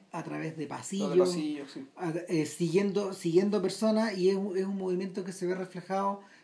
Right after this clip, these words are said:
Speaker 1: permanentemente por el regreso a esta imagen en el pr-, en la primera y en la tercera parte del tren que avanza o el tren que se devuelve.
Speaker 2: Sí.
Speaker 1: Pero sobre todo que avanza, y avanza hacia, avanza hacia la oscuridad, digamos, o avanza hacia un punto,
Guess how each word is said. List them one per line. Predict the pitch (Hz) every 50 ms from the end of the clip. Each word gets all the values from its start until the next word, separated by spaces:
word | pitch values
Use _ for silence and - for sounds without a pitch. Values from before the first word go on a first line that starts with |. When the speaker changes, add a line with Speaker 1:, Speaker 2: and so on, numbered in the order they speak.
| _ _
Speaker 1:
permanentemente | - 165 156 151 156 156 180 190 - - 214 226 233 233 - 247
por | 202 226 214 208
el | 202 185
regreso | 190 180 175 185 202 196 - 220
a |
esta | - - 208
imagen | 190 190 196 202 202 - 220 233 226 214 -
en | - 185 165
el | 160 160
pr-, | 160 160 185 185 185 165
en | 196 180 165
la | 156 147
primera | - 143 143 160 185 190 214
y | 220
en | 214 202
la | 190 175
tercera | 170 - - 202 196 202 196
parte | 214 208 202 - - 226 233 - - - - - - _ -
del | 151 160 160 160
tren | - 202 190 190
que | 190 196 175
avanza | 165 185 214 240 233 - 277 269
o | 247
el | 214 -
tren | 220 214
que | - - -
se | - 202
devuelve. | 202 185 190 208 196 170 151 143 - - _ _ _ -
Speaker 2:
Sí. | - 170 156 - -
Speaker 1:
Pero | - 175 165
sobre | - 196 185 170 170
todo | 175 214 226 220
que | 226 220
avanza, | 214 220 208 175 - - 170 160
y | 151 156
avanza | 156 165 175 196 190 - 220
hacia, | 208 - - 202 180 170 165 156 - - - - - - - - - - - _ _ - - - - - - _ _ _ _ _
avanza | - 165 175 208 220 214 240
hacia | 180 240 226
la | 208
oscuridad, | 190 - - 190 165 156 151 170 262 339 349 262
digamos, | 170 147 147 151 165 185 190 202
o | 185 170 160 160
avanza | 165 175 185 190 190 226
hacia | 208 - - 185
un | 170 170
punto, | - 202 202 208 202 - 214 214 208 202 - - -